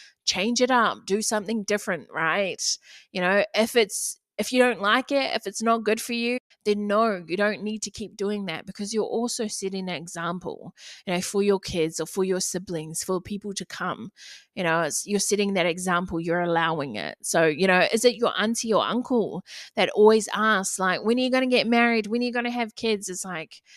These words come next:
"Hey, auntie and uncle, um, we don't wanna have kids, so can you stop saying that? We don't wanna get married, so can you stop saying that? Stop putting your own,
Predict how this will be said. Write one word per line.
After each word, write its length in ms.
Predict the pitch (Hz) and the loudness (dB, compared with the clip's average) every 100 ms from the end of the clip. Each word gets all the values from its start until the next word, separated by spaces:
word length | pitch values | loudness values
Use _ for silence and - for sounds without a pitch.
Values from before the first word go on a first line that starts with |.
| - _ _ - | -20 _ _ 0
"Hey, 340 | 269 254 233 - | 2 2 0 -2
auntie 320 | 196 208 214 | -2 -2 -2
and 80 | 190 | -2
uncle, 540 | 190 202 226 226 240 196 | -2 -2 -2 -2 -6 -4
um, 540 | 190 185 185 180 170 - | -2 -2 -4 -6 -12 -16
we 160 | 190 202 | -4 0
don't 160 | 208 175 | 0 0
wanna 180 | 202 226 | 0 2
have 240 | 190 180 | 0 -2
kids, 400 | - 165 202 - | -2 -2 -2 -6
so 200 | - 202 | -6 -6
can 140 | 190 180 | -6 -8
you 120 | 175 | -8
stop 260 | - 185 208 | -6 -6 -4
saying 280 | 180 202 | -6 -4
that? 180 | 190 170 | -4 -4
We 100 | 196 | -4
don't 260 | 196 196 185 | -4 -4 -2
wanna 200 | 196 240 | 0 2
get 200 | 202 - | 0 -2
married, 340 | - 151 165 208 | -2 -2 -2 -4
so 140 | 190 | -8
can 160 | - 190 | -8 -8
you 80 | |
stop 260 | 185 202 180 | -6 -4 -4
saying 320 | - 180 202 | -6 -6 -4
that? 240 | 180 160 - - - - | -2 -4 -4 -10 -14 -4
Stop 260 | - 220 | 2 2
putting 300 | 240 233 208 | 2 0 2
your 360 | 196 202 202 - | 2 4 4 2
own, 340 | 202 190 196 | 0 -2 -6